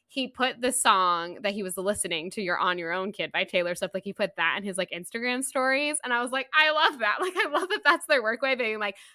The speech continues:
"I see you. I see you fans making those edits. I appreciate it. Thanks for liking the movie. I'm not allowed to talk about it, but, like, I see you." And I was like, "See, that's clever. Like, that's a workaround." Um, and this is where I'm a nerd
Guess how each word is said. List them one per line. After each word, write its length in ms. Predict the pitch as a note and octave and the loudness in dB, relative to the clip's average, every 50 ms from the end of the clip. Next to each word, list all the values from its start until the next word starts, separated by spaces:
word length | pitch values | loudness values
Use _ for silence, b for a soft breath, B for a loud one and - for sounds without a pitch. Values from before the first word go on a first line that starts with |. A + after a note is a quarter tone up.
| B B | B B
"I 100 | A3+ B3 | -2 -2
see 300 | C4+ - C#4 C#4 C#4 C#4 | -2 -2 -2 -2 -2 -2
you. 120 | D4+ F4 F#4 | -2 -2 -2
I 140 | - B3+ C4+ | -2 -2 -2
see 180 | - - B3+ | -4 -4 -6
you 100 | B3+ C4+ | -6 -4
fans 220 | C4+ C#4+ B3 C4 - | -2 -2 -2 -2 -2
making 240 | B3 C4 C4+ C4 B3+ | -4 -4 -4 -4 -4
those 160 | A#3+ C4 - | -4 -4 -2
edits. 320 | A#3+ A#3 A#3 A#3+ B3 - | -2 -2 -2 -2 -4 -2
I 60 | - D4+ | -4 -4
appreciate 520 | D4+ - - A#3+ A#3+ A#3 - B3+ A#3 A#3 | -4 -4 -6 -8 -6 -4 -2 -2 -2 0
it. 180 | A#3+ A#3 A3+ - | -2 -4 -4 -4
Thanks 280 | - A3+ A3 B3+ B3+ - | -4 -4 -2 -4 -6 -6
for 320 | - A3+ A3 G#3 G#3+ G#3+ b b b b b b | -4 -2 0 0 -2 -4 b b b b b b
liking 320 | A#3 A3+ G#3+ - A#3+ A#3+ | -2 -2 -2 -2 -6 -8
the 80 | A#3 A3 | -8 -6
movie. 440 | G#3+ G3 G3 G3+ G3+ B3 A#3+ B3 A#3+ - | -6 -4 -6 -6 -6 -6 -8 -4 0 2
I'm 140 | G#3 G#3 G3+ | 2 2 4
not 140 | G#3 G3 G3 | 2 2 2
allowed 140 | G3 F#3+ F#3+ | 0 -2 -4
to 80 | G#3+ | -4
talk 260 | - - E3+ F3+ - - | -4 -4 -4 -4 -4 -4
about 300 | A3+ A#3 A#3 A#3 B3 C4 | -4 -2 -2 -2 -2 -2
it, 160 | C4+ C4 B3 | -4 -6 -6
but, 140 | B3 A3+ G3+ | -6 -6 -4
like, 200 | G#3 G3+ G3 - _ _ _ _ - | -4 -6 -6 -8 _ _ _ _ 2
I 180 | A#3+ A3 A3+ | 4 4 4
see 240 | C4 - - A3+ G3+ F3 | 2 -4 -8 -8 -8 -8
you." 160 | D#3 D#3+ D#3+ | -6 -4 -4
And 180 | F3+ G3+ B3 B3+ | -4 -4 -2 -2
I 40 | B3+ | -2
was 100 | B3 A#3+ | -2 -4
like, 160 | A#3+ A3+ A#3 | -8 -10 -8
"See, 200 | - G#4 G#4 A4 G4 | -6 -4 -4 -2 -2
that's 200 | F#4 F4 - - | -4 -4 -6 -6
clever. 360 | - - E4+ D#4+ G#3 F#3 F3 | -4 -2 -2 0 -2 -4 -4
Like, 180 | G3 G#3 G#3+ | -6 -6 -4
that's 240 | - C4+ C#4+ C#4+ - | -2 -4 -4 -4 -4
a 40 | A#3+ | -8
workaround." 680 | F#3 F3 F3 F#3 - G3 F3 E3+ F3 E3 E3+ G3 C4 C4+ - b b b b b b - | -6 -6 -8 -8 -10 -10 -8 -6 -6 -6 -6 -6 -10 -14 -16 b b b b b b -2
Um, 560 | B3+ A#3+ A3+ G#3+ G#3+ G#3 G3+ G3 G3+ G3+ G3+ - _ _ _ _ _ _ _ - - - | 0 2 2 2 0 -2 -2 -6 -10 -16 -18 -20 _ _ _ _ _ _ _ -12 -10 -8
and 100 | A#3+ G#3+ | -6 -8
this 120 | G3+ G3 | -8 -8
is 120 | G#3+ G3 F3+ | -8 -8 -6
where 160 | F3 F3 F3 | -4 -4 -4
I'm 120 | E3+ F3 | -4 -4
a 40 | F3 | -4
nerd 300 | G3+ G3+ F3+ D3+ B2 - | -2 -2 -2 -4 -6 -8